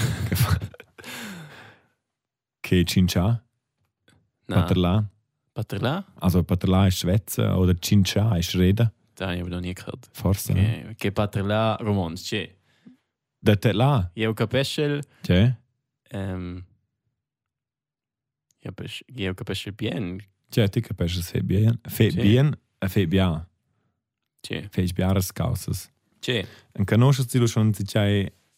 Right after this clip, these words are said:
Speaker 1: da zaccargias in Romansch? E conosci tu, si c'hai?
Speaker 2: Mm, mierch.
Speaker 1: Mierch.
Speaker 2: Mierch.
Speaker 1: Pirch.
Speaker 2: Pirch.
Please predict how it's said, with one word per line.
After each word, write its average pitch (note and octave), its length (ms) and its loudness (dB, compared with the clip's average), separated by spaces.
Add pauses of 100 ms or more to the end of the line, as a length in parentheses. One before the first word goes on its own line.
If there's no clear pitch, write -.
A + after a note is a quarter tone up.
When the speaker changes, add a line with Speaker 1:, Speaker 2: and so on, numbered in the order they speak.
(260)
Speaker 1:
da G2+ 140 2
zaccargias G2+ 600 2
in A2 100 6
Romansch? E2+ 320 2
E F2 40 2
conosci C#3+ 380 4
tu, D#3 120 -2
si A2 100 -2
c'hai? - 240 -4 (720)
Speaker 2:
Mm, F2 960 -12
mierch. F#2 720 -10 (580)
Speaker 1:
Mierch. - 460 2 (180)
Speaker 2:
Mierch. G2+ 380 -10 (140)
Speaker 1:
Pirch. G#2 460 -2 (160)
Speaker 2:
Pirch. B2 460 -4